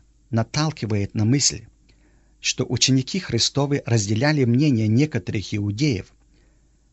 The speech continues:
что за какое-то прогрешение своей первой жизни этот человек для второй жизни родился слепым. Ни полного отрицания, ни подтверждения этого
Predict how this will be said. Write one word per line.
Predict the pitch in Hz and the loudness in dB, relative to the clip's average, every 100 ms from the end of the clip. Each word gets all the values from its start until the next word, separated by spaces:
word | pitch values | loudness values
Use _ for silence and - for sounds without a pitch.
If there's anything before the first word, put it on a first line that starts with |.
| _ _ _ _ | _ _ _ _
что | - - 131 139 - | -14 0 2 2 0
за | 110 127 | 0 0
какое-то | 123 - 175 175 160 147 156 - - | -2 -2 0 0 0 -4 -6 -10 -2
прогрешение | 127 110 113 - 160 135 110 | 0 2 2 2 2 0 2
своей | - - 110 143 127 | 0 2 2 0 -2
первой | - 156 156 117 | -4 -2 0 0
жизни | 107 135 117 - 80 _ _ _ _ - | 0 0 0 -2 -8 _ _ _ _ -2
этот | 156 151 120 | -2 -2 -4
человек | - 110 101 117 143 - - | -4 -2 0 0 -2 -8 -6
для | 110 | -4
второй | 113 - 120 170 | -4 -2 0 2
жизни | 147 101 92 127 - | 2 0 -2 -4 -6
родился | 107 92 98 98 104 | -4 -4 -2 -2 -2
слепым. | - 117 113 87 - _ _ _ _ _ _ _ _ _ _ _ _ _ - | -2 -4 -2 -4 -6 _ _ _ _ _ _ _ _ _ _ _ _ _ -4
Ни | 120 | -2
полного | 120 165 170 160 147 143 | 0 2 2 0 0 -2
отрицания, | - - 104 - - 123 139 143 151 - | -4 -4 -2 0 2 2 0 -4 -6 -2
ни | 120 | -2
подтверждения | 120 101 - 98 95 123 156 120 110 | 0 -4 -4 -4 0 2 2 2 0
этого | - 131 104 110 139 | -2 -2 -2 -6 -8